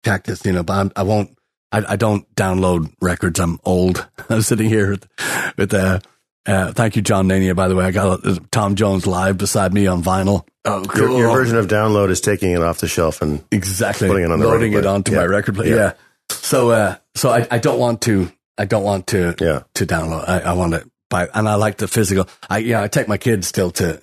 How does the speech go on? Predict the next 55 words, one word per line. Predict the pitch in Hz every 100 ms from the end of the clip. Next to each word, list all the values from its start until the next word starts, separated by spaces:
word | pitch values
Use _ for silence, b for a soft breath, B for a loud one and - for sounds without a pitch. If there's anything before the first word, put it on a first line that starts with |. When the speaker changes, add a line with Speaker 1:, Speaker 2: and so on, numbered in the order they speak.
| -
Speaker 1:
to | - 87 78 _ _ -
Cactus | 110 98 95 87 -
and | 73 -
to, | - _ -
Speaker 3:
Yeah, | 135
you | 87
should. | -
Speaker 1:
you | 107
know, | 82 - _ _ _ _ _ _ -
just | 135 - -
because | 117 127 123
Speaker 3:
Every |
Speaker 1:
I | 117
Speaker 3:
good | 120
Speaker 1:
want | 131
Speaker 3:
parent | 107 95
should | - 87
do | 87 82
that. | 73 71 -
Speaker 1:
Yeah. | 127 113 - -
I, | 123
I, | 127 135
I, | 135 156
but, | 147 160 147
but | 165
you, | 170
you | 147 143
have | 139 185 208 -
to, | 147 113 104 b b -
you | 135
have, | 160 180 - - 147
I, | 139
I, | 131 139 127
I |
tell | 135 190 185
them | 131
this, | 127 143
I, | 123 110
I | 120
tell | 156
them, | 135
yeah, | 139 151
they | 139 117 135 131
get | 127 123
ninety-nine | 127 127 117 117 113
cents | 127 110 -
per | 113
song | 101 110 104 104
online | 101 104 101 101
and |
whatever, | 101 104 101
w-, | 95 98 -
you | 104 95
know, | 90 87 - -
great. | 110 104 92